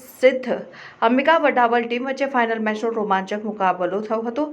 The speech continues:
મેચના પ્રારંભે બંને ટીમના ખેલાડીઓનું ફૂલ આપીને ભવ્ય સ્વાગત કરાયું હતું. ત્યારબાદ રાષ્ટ્રગીત ગાઈને આતિશબાજી સાથે મેચની શરૂઆત કરાઈ. મેચ નિહાળવા માટે હજારોની સંખ્યામાં ક્રિકેટ ચાહકો ઉમટી પડ્યા હતા અને ટુર્નામેન્ટના સહ આયોજકો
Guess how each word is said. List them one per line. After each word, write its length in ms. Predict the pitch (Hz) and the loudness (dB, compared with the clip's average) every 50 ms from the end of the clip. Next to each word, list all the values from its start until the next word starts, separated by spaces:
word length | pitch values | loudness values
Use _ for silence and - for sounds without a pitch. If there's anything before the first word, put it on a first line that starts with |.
| - - - - - - - | -10 -16 -18 -20 -18 -6 -2
મેચના 360 | 233 247 294 294 359 370 359 359 | 0 0 0 -2 -4 -6 -2 0
પ્રારંભે 340 | 320 294 285 294 277 311 320 311 | 0 0 0 0 -2 -4 -2 0
બંને 200 | 285 262 254 254 | 0 0 0 0
ટીમના 320 | 254 247 240 247 254 262 262 | 0 0 0 2 0 0 0
ખેલાડીઓનું 560 | 262 254 233 226 226 226 220 220 233 254 247 - | 0 0 2 2 2 0 -2 -2 -4 -6 -6 -4
ફૂલ 180 | 214 208 208 202 | -2 0 0 0
આપીને 260 | 196 208 196 208 220 214 | 0 0 -2 -2 -2 -2
ભવ્ય 220 | 208 185 180 190 185 | -2 -2 -2 -4 -2
સ્વાગત 320 | - 165 151 165 190 190 - | -2 -2 -2 -2 -4 -4 0
કરાયું 260 | 190 190 190 202 208 | 0 2 2 0 -2
હતું. 200 | 226 - 233 226 | -8 -10 -10 -4
ત્યારબાદ 480 | 226 202 180 - - 175 170 175 170 - 226 - - - - - - - - | -2 -2 -2 2 2 2 2 2 0 -6 -14 -16 -20 -20 -20 -20 -10 0 2
રાષ્ટ્રગીત 500 | 220 233 240 240 320 311 294 294 294 240 | 2 2 2 -2 -4 -4 -4 -4 0 0
ગાઈને 300 | 247 233 233 226 226 240 240 - | 2 2 2 0 -2 -4 -4 -2
આતિશબાજી 640 | - 202 185 - 196 190 185 196 190 190 208 240 240 240 | -2 -2 -2 -2 -8 -8 -2 0 0 0 0 -2 -6 -6
સાથે 160 | 226 233 226 220 208 | -4 -4 -2 0 0
મેચની 340 | 190 190 - - 214 226 220 | -2 -2 -4 -6 -6 -6 -4
શરૂઆત 300 | 233 208 180 170 160 156 - 175 | -4 -2 -2 -2 -4 -2 -4 -2
કરાઈ. 260 | 160 156 151 147 - - - - - - - - | -2 0 -2 -2 -4 -12 -18 -20 -20 -20 -6 0
મેચ 260 | 196 196 190 196 - | 0 0 0 0 -6
નિહાળવા 340 | 196 202 208 202 233 269 285 | -6 -2 0 2 2 2 2
માટે 220 | 302 294 294 269 240 | 2 2 2 2 0
હજારોની 400 | - 240 220 220 220 214 214 214 | 2 0 -2 -2 -2 -6 -6 -6
સંખ્યામાં 540 | 214 202 202 202 190 190 196 196 208 214 214 | -8 -6 -2 0 0 0 0 -2 -2 -2 -6
ક્રિકેટ 340 | 202 185 - 190 185 - 170 - - - | -8 -6 -4 -6 -2 -2 -2 -4 -2 -2
ચાહકો 460 | - 196 196 202 226 226 247 240 233 | 0 0 0 -2 -2 0 0 0 0
ઉમટી 240 | 226 220 233 220 220 | 0 -2 0 2 4
પડ્યા 180 | 214 208 208 208 | 4 4 2 0
હતા 220 | 208 - 226 233 | 0 2 2 2
અને 100 | 240 233 | 2 0
ટુર્નામેન્ટના 600 | 226 - 214 196 185 185 185 180 180 185 190 196 202 | -2 -2 -2 -2 -2 -2 -2 -8 -4 -2 -2 -2 -2
સહ 300 | 202 - 196 190 190 - | -4 -4 -2 -2 -2 -2
આયોજકો 580 | - 190 190 196 233 226 262 233 - 220 233 | 0 0 0 0 0 -2 -2 0 2 0 0